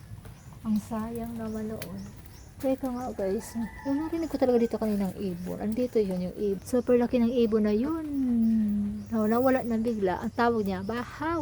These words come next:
bahaw, bahaw." Yun ang sabi niya. "Bahaw daw, bahaw, bahaw." Nang linapitan ko, nawala na sila. Ano ba naman yan, mga ano to? Nagsitago silang lahat.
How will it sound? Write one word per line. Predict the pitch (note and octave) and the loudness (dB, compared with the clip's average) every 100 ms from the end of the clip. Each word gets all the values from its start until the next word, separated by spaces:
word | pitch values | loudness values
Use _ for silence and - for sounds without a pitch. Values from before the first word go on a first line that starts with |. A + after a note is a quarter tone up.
| B3 | 0
bahaw, | B3+ B3 C4 D#4 | 0 -2 -2 -2
bahaw." | A3+ A#3 A#3+ | 0 0 2
Yun | A3 G#3 | 2 0
ang | G#3 | -2
sabi | G3+ F#3 F3+ | -4 -4 -4
niya. | F3 - - - - - - - - | -6 -8 -14 -18 -16 -16 -14 -12 -6
"Bahaw | F#3 A3 G#3 G3 | -2 -2 -2 -2
daw, | F3+ E3 | -2 -4
bahaw, | F#3 F#3 F3+ F#3 | -4 -6 -6 -6
bahaw." | F#3 F3+ F3 F3+ - - - - - - | -6 -6 -8 -12 -14 -16 -16 -18 -16 -4
Nang | G3+ G3+ | 0 2
linapitan | B3 B3 D4+ D#4 | 2 0 -2 -2
ko, | C#4 G#3+ | -2 0
nawala | G#3+ B3+ C#4 | 2 0 0
na | C#4+ | -6
sila. | - D#4+ D#4 D4+ - - - - - - | -4 -2 -2 -4 -10 -16 -14 -14 -12 -8
Ano | A3+ | -4
ba | E3 | -2
naman | D#3+ D#3 D#3 | -2 -2 -2
yan, | D#3 E3 E3 | -4 -4 -6
mga | E3 E3+ E3+ F3 | -6 -6 -6 -6
ano | F3+ | -6
to? | - G3+ G#3 - - - - - - | -6 -6 -6 -10 -16 -16 -16 -12 -8
Nagsitago | G3 A3 A3 B3+ C4 | -4 -4 -2 -2 0
silang | B3 A#3 A#3 | -2 -2 -2
lahat. | A3 G3 G3 G#3 | -2 -4 -8 -10